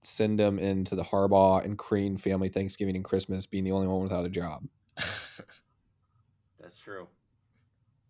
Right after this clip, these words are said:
Speaker 2: That is very true. Um, well, before Hank sends us off with his,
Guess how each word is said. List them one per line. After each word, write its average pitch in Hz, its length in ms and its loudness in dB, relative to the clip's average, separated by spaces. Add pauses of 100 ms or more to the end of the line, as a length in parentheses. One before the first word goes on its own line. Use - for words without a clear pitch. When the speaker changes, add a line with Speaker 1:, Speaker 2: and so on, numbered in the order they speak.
(1200)
Speaker 2:
That 98 140 -14
is 101 100 -16
very 104 200 -14
true. 101 180 -16 (1300)
Um, 120 500 -8
well, 139 480 2
before 139 460 -2
Hank 131 280 -6
sends 127 300 -12
us 120 160 -10
off 110 500 -4 (880)
with 113 200 -14
his, 107 380 -14